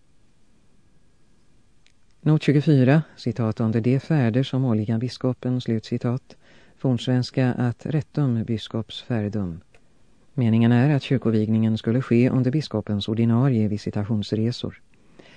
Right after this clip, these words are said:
Någon särskild resa av biskopen kunde bönderna i det avlägsna Hälsingland ej påfordra för kyrkovigning. Jämför Upplandslagen kyrkobalk fyra.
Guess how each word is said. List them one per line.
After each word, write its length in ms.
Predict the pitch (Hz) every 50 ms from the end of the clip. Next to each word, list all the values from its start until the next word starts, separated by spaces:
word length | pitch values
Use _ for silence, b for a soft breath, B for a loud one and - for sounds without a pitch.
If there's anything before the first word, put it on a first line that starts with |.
| b b b b b b
Någon 200 | 165 160 156 151
särskild 400 | - 165 127 104 - 135 135 147
resa 360 | 175 175 120 - - - 117
av 100 | 113 113
biskopen 600 | 107 107 - - - 107 98 - - 101 101 101
kunde 280 | 98 - 110 107 104 117
bönderna 440 | 123 127 117 113 110 120 123 123 123
i 40 | 123
det 80 | 147
avlägsna 480 | 151 131 107 113 113 113 - - 131 135
Hälsingland 760 | 135 117 107 - - 117 113 110 110 113 110 110 110 107 117 -
ej 180 | - 147 143 151
påfordra 640 | - - 123 104 - - 123 117 113 113 117 113 104 b b b b b -
för 120 | - 127
kyrkovigning. 760 | 120 - 123 101 - - 104 104 104 98 98 - 92 - 104 - - b b b b b b b b b b b b b b b b b b b b b
Jämför 280 | - 151 135 - 143 131
Upplandslagen 640 | 127 - 117 117 110 - 120 113 113 113 110 107
kyrkobalk 520 | - - 107 - 107 110 110 107 104 -
fyra. 440 | - - - 123 113 104 104 107 101